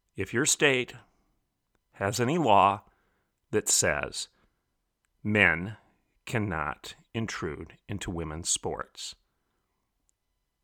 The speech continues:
If your state defends the dignity of women, if your state defends the identity of women,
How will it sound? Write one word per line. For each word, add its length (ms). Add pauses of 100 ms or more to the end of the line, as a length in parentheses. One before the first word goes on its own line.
(160)
If 160
your 80
state 280
defends 520
the 100
dignity 600
of 140
women, 300 (720)
if 160
your 100
state 540 (120)
defends 500
the 280
identity 760
of 120
women, 280